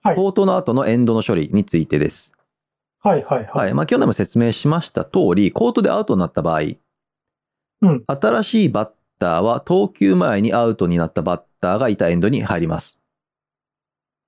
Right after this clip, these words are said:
Speaker 1: はい。
Speaker 2: はい。で、つまり、その、フライが上がってる間に、バッターとの、えーと、
Speaker 1: うん。
Speaker 2: ストライカーとノンストライカーが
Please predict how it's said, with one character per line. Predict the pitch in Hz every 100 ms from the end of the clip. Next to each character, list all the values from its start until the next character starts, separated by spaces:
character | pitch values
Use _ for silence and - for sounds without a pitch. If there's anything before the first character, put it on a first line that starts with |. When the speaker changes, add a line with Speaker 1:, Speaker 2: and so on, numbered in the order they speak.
| _ _
Speaker 1:
は | - 156
い。 | 113 _ -
Speaker 2:
は | 98
い。 | 82
で、 | 147
つ | -
ま | 208 147
り、 | 165 175
そ | - 104
の、 | 90 87 80 _ _ _ _ _ _
フ | -
ラ | 151 156
イ |
が | 147 123
上 |
が | 135
っ | 139
て | 135
る | 123 127
間 | 127 120
に、 | 127 110 90 101
バ | - 123
ッ | - _
タ | - 85 82 87 -
ー | -
と |
の、 | 104 95 98
え | 107 92
ー |
と、 | 90
Speaker 1:
う | 165
ん。 |
Speaker 2:
ス | 147
ト |
ラ | 190
イ |
カ | 170
ー | 151
と |
ノ | 143 135
ン |
ス | -
ト | 139
ラ | 127
イ | 110
カ | 90
ー |
が | 90 87 78